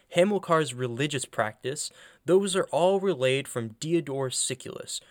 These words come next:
who was not exactly a contemporary source. He was writing about Himera five hundred years after the fact. There's good evidence for a lot of his claims, though. Other sources agree that Hamilcar died in the beach camp, for example,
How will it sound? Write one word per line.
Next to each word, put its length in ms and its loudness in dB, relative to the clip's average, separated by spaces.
who 120 0
was 280 -4
not 200 0
exactly 460 -2
a 80 -2
contemporary 760 -6
source. 560 -8
He 120 -2
was 160 0
writing 320 0
about 220 4
Himera 400 2
five 460 -2
hundred 320 -4
years 340 -2
after 320 -2
the 80 -16
fact. 480 -4
There's 180 -2
good 260 0
evidence 400 2
for 180 -2
a 60 4
lot 340 -2
of 60 -14
his 140 -14
claims, 600 -4
though. 220 -12
Other 180 4
sources 380 0
agree 340 -2
that 240 -6
Hamilcar 540 0
died 500 2
in 100 -6
the 80 -10
beach 320 -4
camp, 320 -6
for 180 -6
example, 580 -6